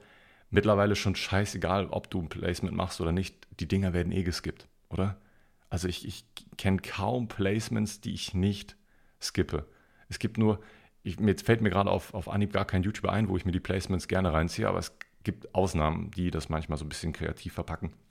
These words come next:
Da kann man da gerne mal ein bisschen reinschauen, aber ansonsten, die meisten Sachen sind einfach nur wack. So,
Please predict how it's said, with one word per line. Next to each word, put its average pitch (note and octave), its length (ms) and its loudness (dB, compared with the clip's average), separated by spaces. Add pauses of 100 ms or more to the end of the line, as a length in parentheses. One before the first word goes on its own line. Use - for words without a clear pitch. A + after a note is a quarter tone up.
(600)
Da D2+ 140 -4
kann - 140 -8
man D2 100 -2
da C#2+ 100 -2
gerne D2 180 -4
mal C#2+ 100 -4
ein C#2 40 -4
bisschen D2+ 180 -6
reinschauen, D2+ 320 -2
aber D2 120 -2
ansonsten, D2+ 420 0 (540)
die E2+ 100 -8
meisten D#2+ 400 -4
Sachen E2 260 0
sind E2+ 140 -4
einfach F2 280 -2
nur D#2+ 280 0
wack. D2+ 280 -8 (420)
So, D2+ 260 -4